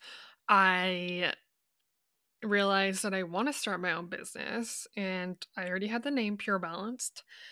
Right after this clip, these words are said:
because I had a blog called Al Balanced, so A L and then Balance with an X, and basically that was, like, my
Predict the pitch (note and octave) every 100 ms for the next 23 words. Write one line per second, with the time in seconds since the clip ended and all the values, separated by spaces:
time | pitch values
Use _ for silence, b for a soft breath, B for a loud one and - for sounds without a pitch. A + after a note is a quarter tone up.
0 | B B - G3+ F#3+ F#3+ F#3+ G3+ G3 G3
1 | E3+ F3+ - F3+ - F3+ F3+ F3+ - -
2 | - B3+ C#4+ - - - G#3+ - - G3
3 | F#3 F#3 F#3 F3 F3 G3 F#3 F3+ F3 E3+
4 | F#3 F#3+ G#3 - G#3+ A#3 G3 G3+ - -
5 | - - G3 F#3 E3+ - F#3 A#3 - A3
6 | G#3 - G3+ F#3+ F#3 F3+ F3